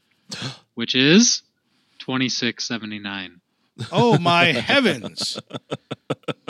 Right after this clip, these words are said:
Speaker 1: That, apparently that's a really good deal, but not to me. I don't
Speaker 2: Right.
Speaker 1: know. I've heard a lot of gripe about that game. Even when it was in its embryo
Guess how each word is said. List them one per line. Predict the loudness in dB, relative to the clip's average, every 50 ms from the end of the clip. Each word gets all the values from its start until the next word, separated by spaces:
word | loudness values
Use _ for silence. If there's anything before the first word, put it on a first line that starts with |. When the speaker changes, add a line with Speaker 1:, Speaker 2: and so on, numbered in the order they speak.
| -10 _ _ _ _ _ -2
Speaker 1:
That, | 0 2 4 4 2 0 -2 _ _ _ -20 -20 -20 -20 -20 -20 -20 -20 _ _ _ _ -6
apparently | -4 2 4 4 4 4 4 6 6 6
that's | 6 6 4 2
a | 0
really | 0 2 2 2 2 2 0 _ _ _ _ _ _ _ _ _ _ _ _ _ -2
good | 0 2 2 0 0 _ _
deal, | 0 2 2 2 0 -4 -8 -12 -16 _ _ _ _ _ _ _
but | 0 0 0 0 0 _ _ _ -10
not | -6 -4 -4 -4 -4 -8 -12
to | -14 -14
me. | -12 -12 -14 -14 -14 -16 -18 -20 _ _ _ _ _ _ _ _ _ _ _ _ -2
I | 0 0 2
don't | 2 2
Speaker 2:
Right. | 0 0 0 -2 -2
Speaker 1:
know. | -6 _ _ _ _ -20 -20 -20 -20 -20 -8 -2
I've | 0 2 6
heard | 6 6 6 4
a |
lot | 4 2 2 2 2
of | 0 -2 -4 _ _ -20 -20 -14
gripe | -8 -4 -2 -2 -2 -2 -4
about | -6 -6 -6 -2 -2
that | -2 -2 -2 -2
game. | -4 -2 -2 0 -2 -4 -6 -10 -14 _ _ _ _ -20 -20 _ 0
Even | 2 6 8 8 10 10
when | 8 6
it | 6 4
was | 4 2 0 0 0
in | 0 0 0 0
its | -2 -2 -4 -6 -8 -10 -10 -8 -6
embryo | -4 -4 -2 -2 -2 0 0 2 2 0 0 0 0 -2 -2 -4